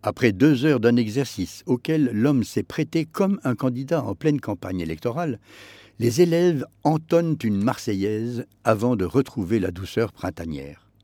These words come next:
C'est intéressant de voir un témoin vivant de cette période en complément des cours. On comprend mieux ce qui s'est passé, relève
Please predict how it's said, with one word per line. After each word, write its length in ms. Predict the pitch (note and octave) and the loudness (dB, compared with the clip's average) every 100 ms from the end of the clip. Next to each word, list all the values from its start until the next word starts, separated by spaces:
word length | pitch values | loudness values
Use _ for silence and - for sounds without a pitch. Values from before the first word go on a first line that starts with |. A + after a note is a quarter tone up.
| _ _ _ - - - - | _ _ _ -20 -20 -20 -6
C'est 240 | B2 G#2+ | -4 2
intéressant 520 | D3 D#3 C3+ - A2+ | 2 4 2 2 0
de 100 | F#2 | 0
voir 260 | E2+ G2+ F#2 | 0 0 -2
un 100 | G2+ | -4
témoin 340 | - F2+ G2 | -2 0 0
vivant 360 | F2+ G2+ F#2 F#2+ | -2 -2 -2 -2
de 120 | E2 | -2
cette 200 | E2 F#2 | -4 -4
période 520 | - F#2+ G2+ B2 A#2+ - - _ | -4 -2 2 2 0 -6 -18 _
en 100 | G2+ | -6
complément 520 | - A2 A#2 G2+ A2 | 0 0 2 2 2
des 100 | F#2 | 0
cours. 460 | - G#2+ D#2+ - _ - | -2 -6 -6 -10 _ -8
On 140 | A2 | -4
comprend 360 | A#2+ G2 - F#2+ | -2 -2 -4 -2
mieux 240 | G2+ B2 | 2 2
ce 80 | - | 0
qui 140 | B2+ | -8
s'est 140 | - - | -10 -8
passé, 340 | G#2+ - B2+ - - - _ _ _ | -6 -4 -4 -6 -20 -20 _ _ _
relève 480 | G2 G2+ G2+ F2 | 0 2 2 0